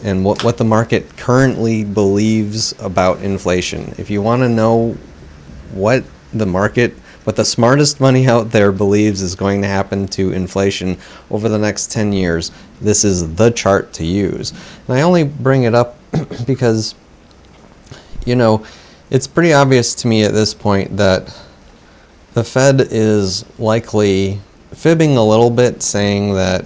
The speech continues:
the only issue they're looking at is, you know, they don't want to, more weakness in the labor market, as they said. You know, this chart indicates that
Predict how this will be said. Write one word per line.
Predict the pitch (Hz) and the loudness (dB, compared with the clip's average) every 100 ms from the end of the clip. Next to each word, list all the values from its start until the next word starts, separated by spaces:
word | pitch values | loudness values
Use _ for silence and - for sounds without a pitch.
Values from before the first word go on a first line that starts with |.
| - | -8
the | 113 104 | -4 -4
only | 98 101 110 110 107 107 92 | 0 0 2 2 2 0 -2
issue | 107 - 107 107 | -4 -2 0 0
they're | 104 98 | 2 2
looking | 95 101 101 98 | 2 0 0 -2
at | 95 95 90 | 0 -2 -4
is, | 98 95 92 95 - - - | -2 -2 -2 -6 -8 -12 -12
you | 110 95 | -6 -4
know, | 90 | -2
they | 90 95 | -2 0
don't | 101 78 | 0 0
want | 98 98 - | -2 -4 -6
to, | 101 - - - | -10 -12 -16 -10
more | 107 101 101 | -2 0 2
weakness | 95 101 - 95 98 - | 0 -2 -2 -4 -4 -4
in | 98 95 | -4 -2
the | 90 | -2
labor | 92 95 101 | 0 0 0
market, | 95 101 104 101 | 0 -2 -2 -4
as | 90 87 | -4 -6
they | 90 85 | -4 -4
said. | - 87 98 101 - - - - - - | -2 0 -2 -2 -14 -20 -20 -20 -20 -10
You | 113 | -2
know, | 113 110 104 | 2 2 0
this | - - - 113 135 170 - - - - - - | -4 -16 -8 0 0 0 -4 -6 -12 -20 -20 -8
chart | - 131 120 | -2 0 0
indicates | 107 120 123 - 80 78 - - | 0 0 0 -2 -4 -4 -8 -12
that | 92 95 85 82 | -4 2 2 0